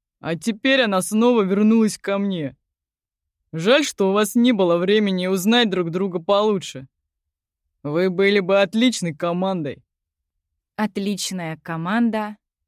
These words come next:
Speaker 2: рефрен сегодняшнего дня. Приезжай ко мне в Эссуэйро.
Speaker 1: Может быть.
Speaker 2: Я все еще зову с собой Нишона,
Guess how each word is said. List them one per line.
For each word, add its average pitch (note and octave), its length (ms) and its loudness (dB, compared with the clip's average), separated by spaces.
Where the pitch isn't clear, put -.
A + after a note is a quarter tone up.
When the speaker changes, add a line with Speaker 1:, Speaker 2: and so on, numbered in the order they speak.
Speaker 2:
рефрен F3 800 -6
сегодняшнего E3 840 -10
дня. D#3+ 300 -18
Приезжай C4 640 2
ко G3 140 -4
мне G3 240 -2
в F3+ 100 -4
Эссуэйро. E3 640 -6
Speaker 1:
Может A3+ 500 0
быть. E3 520 -8
Speaker 2:
Я G#3+ 220 -2
все D4 260 -2
еще A#3 260 -2
зову G#3+ 360 -4
с C4+ 60 -6
собой G3+ 380 -4
Нишона, F#3 600 -6